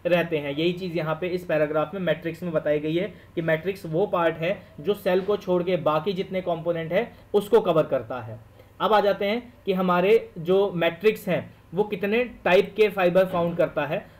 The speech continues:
तो यहाँ तीन type के fiber देखने को मिल रहे हैं। पहला है कोलेजन fiber, दूसरा है elastic fiber और तीसरा है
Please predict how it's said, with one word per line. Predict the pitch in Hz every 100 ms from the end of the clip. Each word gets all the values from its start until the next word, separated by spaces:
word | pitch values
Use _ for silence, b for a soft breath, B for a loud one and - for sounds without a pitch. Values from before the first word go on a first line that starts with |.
| -
तो |
यहाँ | 165 185 185
तीन | 196 208
type | 202 190
के | 196
fiber | 190 175 180
देखने | 170 170 170
को | 170
मिल | 165 156
रहे | 156
हैं। | 160 220 - -
पहला | 165 185
है | 185 208
कोलेजन | 180 170 165 190
fiber, | 185 175 175 202 - - - _ - -
दूसरा | 160 175 185 185
है | 202
elastic | 170 170 165 190
fiber | 185 170 170 202 B B B
और | 175
तीसरा | 175 180 185 185
है | 180 226